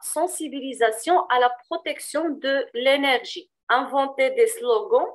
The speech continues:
هي أننا نبتكروا شعارات. Ou l'objectif هو écrire des slogans pour la sensibilisation à la protection de l'énergie. هو أننا نكتبوا شعارات للتحسيس بحماية الطاقة. إلا لاحظنا الصورتين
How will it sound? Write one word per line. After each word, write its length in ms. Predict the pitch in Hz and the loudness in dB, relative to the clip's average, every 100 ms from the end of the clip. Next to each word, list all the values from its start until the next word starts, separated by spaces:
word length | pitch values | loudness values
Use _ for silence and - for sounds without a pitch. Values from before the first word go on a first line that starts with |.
| - 233 | -12 -8
هي 160 | 269 | -6
أننا 500 | - 269 269 262 302 | -2 -2 -2 -4 -4
نبتكروا 840 | 349 - - 277 277 240 247 359 - | -4 -6 -2 -2 0 2 2 0 -4
شعارات. 800 | - 302 262 294 240 190 - _ _ _ _ _ _ - | -4 -2 2 2 2 -2 -6 _ _ _ _ _ _ -6
Ou 100 | 453 | 0
l'objectif 720 | 277 269 - 269 - 480 339 | 0 0 -4 -8 -2 -2 0
هو 280 | 254 262 - | 4 4 4
écrire 680 | 294 339 - - 269 320 285 | 0 0 -4 -4 -4 -4 0
des 120 | 220 240 | 2 2
slogans 720 | - 240 285 214 247 320 311 | 0 -6 -4 0 0 0 -6
pour 420 | - 262 277 320 - _ | -6 -2 -2 -4 -10 _
la 280 | 240 240 220 | 4 4 4
sensibilisation 1300 | - - 330 359 302 247 254 262 233 233 - 349 370 | 0 0 0 0 -4 -6 -4 2 4 4 4 2 4
à 120 | 269 | 2
la 120 | 269 | 2
protection 680 | - - 508 523 - 320 359 | 0 -4 -2 -4 -4 0 0
de 140 | 294 | 0
l'énergie. 680 | 320 330 320 302 226 214 196 _ _ _ - | -2 -2 0 0 -2 -8 -12 _ _ _ 2
هو 140 | 214 | 4
أننا 380 | 220 233 226 269 | 6 4 4 0
نكتبوا 340 | 330 - 220 294 | -4 -8 -10 -6
شعارات 680 | - 240 214 214 302 370 | 0 2 4 4 2 0
للتحسيس 580 | 269 - - - 349 - | -6 -12 -14 -4 -4 -4
بحماية 720 | 427 - 254 233 220 247 381 - - _ | -6 -6 -6 -2 0 2 0 -2 -16 _
الطاقة. 580 | 359 349 - - - _ _ _ _ _ _ - | 4 4 2 -10 -12 _ _ _ _ _ _ -2
إلا 180 | 240 359 | 4 6
لاحظنا 340 | 427 294 339 | 4 0 0
الصورتين 540 | 339 - 294 277 277 | 0 0 0 2 2